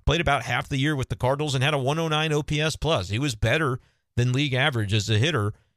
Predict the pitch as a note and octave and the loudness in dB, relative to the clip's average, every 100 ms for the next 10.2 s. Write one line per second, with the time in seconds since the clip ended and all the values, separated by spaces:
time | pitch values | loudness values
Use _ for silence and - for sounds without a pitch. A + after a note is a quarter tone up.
0 | _ _ _ A#2+ B2+ B2 C#3 C3 C#3 C#3+ | _ _ _ -2 0 2 0 0 0 -2
1 | B2 E3 C#3+ G2 G#2 - A2 A2+ A#2+ G#2+ | -2 -2 -2 -2 -4 0 0 2 0 0
2 | - - G2 G2+ - - G#2+ A#2+ C3+ C#3 | -6 -2 2 2 0 -2 -2 -2 -2 0
3 | B2 A2+ D3 C#3 A#2+ A#2+ B2 A#2 G2+ A2+ | 0 0 2 0 0 0 0 0 0 0
4 | C#3 A2+ G2+ F#2+ F2 G2 G#2 B2+ A#2 A2 | 0 0 0 -2 -2 -2 -2 0 0 2
5 | A2+ A2+ A#2+ - A2 G#2 C#3 F3+ A2+ A#2+ | 0 2 0 -2 -2 0 0 0 0 -2
6 | - _ _ _ _ _ _ _ - A2 | -6 _ _ _ _ _ _ _ 0 2
7 | B2+ C3 A#2 - B2+ C3+ C3 B2+ C3 - | 2 -2 -6 -2 0 0 -2 -2 -2 0
8 | A#2+ C3 A2+ A#2 C3+ C#3 B2 B2 B2 A#2+ | 0 0 0 0 0 -2 -2 0 2 0
9 | A2 B2+ B2+ E3+ A#2+ G2+ - - G#2 A#2 | 0 0 2 0 0 -4 -4 -2 0 0
10 | - | -6